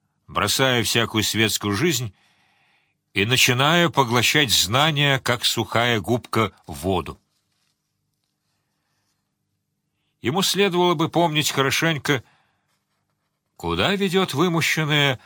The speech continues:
благими намерениями дорога. Потом он оправдывался перед самим собой,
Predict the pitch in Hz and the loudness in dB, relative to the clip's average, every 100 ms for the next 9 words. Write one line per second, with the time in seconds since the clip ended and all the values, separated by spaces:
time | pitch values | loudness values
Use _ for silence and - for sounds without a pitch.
0 | - - 78 107 117 135 127 120 120 123 | -20 -8 0 0 0 0 0 0 0 0
1 | 117 113 110 98 101 98 78 - _ _ | -2 -4 -4 -2 0 0 -2 -14 _ _
2 | _ _ _ _ _ _ _ _ _ _ | _ _ _ _ _ _ _ _ _ _
3 | _ _ _ _ _ _ _ 95 98 170 | _ _ _ _ _ _ _ -4 0 0
4 | 151 - 120 113 - 113 151 127 127 131 | -2 -2 0 0 2 2 2 2 0 -2
5 | - 120 104 107 107 - 107 113 - - | -2 -4 -2 -2 -2 -2 -2 -2 -2 -2
6 | 98 120 | 0 -2